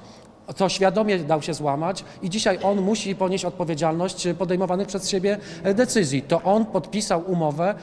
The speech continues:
z C B A na wydatkowanie gigantycznej kwoty dwudziestu pięciu milionów złotych i to są pieniądze,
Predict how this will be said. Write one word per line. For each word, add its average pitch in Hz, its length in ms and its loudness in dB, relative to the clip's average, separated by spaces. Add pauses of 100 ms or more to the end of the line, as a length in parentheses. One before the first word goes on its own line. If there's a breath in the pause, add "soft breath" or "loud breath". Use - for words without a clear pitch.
(120 loud breath)
z - 120 -6
C 220 180 2
B 180 180 2
A 165 220 2 (220 loud breath)
na 180 120 2
wydatkowanie 180 640 0
gigantycznej 180 680 -2
kwoty 190 260 -4
dwudziestu 170 380 -4
pięciu 185 280 -4
milionów 170 380 -2
złotych 139 600 -2
i 175 80 -6
to 214 120 0
są 202 200 0
pieniądze, 170 580 2